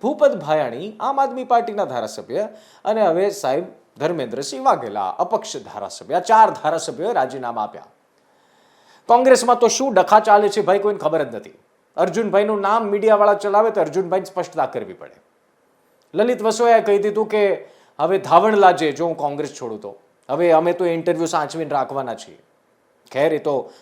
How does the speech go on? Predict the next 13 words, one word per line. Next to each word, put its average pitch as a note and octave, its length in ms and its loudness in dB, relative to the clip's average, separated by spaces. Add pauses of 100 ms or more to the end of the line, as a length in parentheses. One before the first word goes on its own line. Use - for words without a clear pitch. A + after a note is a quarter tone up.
પક્ષને E3+ 320 -2
વફાદાર C#3 520 2
રહે B2+ 80 -4
તો D3+ 120 -6
સારું, C4+ 360 -2
એમાં G3 180 -4
કંઈ E3+ 100 -4
વાંધો C#3+ 320 -2
નથી. B3 360 -2 (580)
પરંતુ A#3+ 240 2
હવે C4+ 140 6
આમાં C#4 240 2
ક્યાં, B3+ 640 4